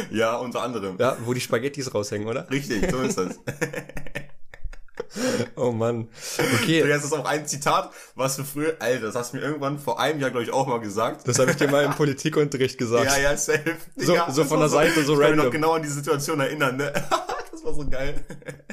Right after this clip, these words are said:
Speaker 2: Das war so richtig random, ne? Ja, das war einfach so gar nichts so, ne? Ich, dann hab ich dich so gefragt, „Ey, trägst, warum trägst du eigentlich immer italienische T-Shirts?“ <laughs>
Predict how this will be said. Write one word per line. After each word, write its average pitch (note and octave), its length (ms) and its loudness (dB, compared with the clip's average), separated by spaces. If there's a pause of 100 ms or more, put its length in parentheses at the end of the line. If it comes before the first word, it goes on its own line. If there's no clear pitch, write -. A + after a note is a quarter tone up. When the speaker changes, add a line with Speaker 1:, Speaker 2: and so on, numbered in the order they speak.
(540)
Speaker 2:
Das B2 140 0
war D#3+ 100 6
so D3+ 100 0
richtig D3 220 -4
random, D3 320 2
ne? E3 240 2
Ja, C#3+ 160 4
das C3+ 300 -6
war D3 100 4
einfach D3+ 180 0
so C#3 160 -2
gar C3+ 220 4
nichts E3+ 180 -4
so, C#3+ 120 4
ne? C3+ 120 2
Ich, D3 100 0
dann C#3+ 100 0
hab C#3 100 2
ich C#3+ 80 -8
dich D3+ 140 -2
so D3 80 2
gefragt, B2 380 -2
„Ey, G#2+ 120 -2
trägst, - 420 -4
warum A2 220 -2 (140)
trägst - 240 -8
du B2 60 4
eigentlich A2+ 180 -2
immer A2+ 160 2
italienische A#2 520 -2
T-Shirts?“ B2+ 540 -4 (420)
<laughs> D3+ 380 -2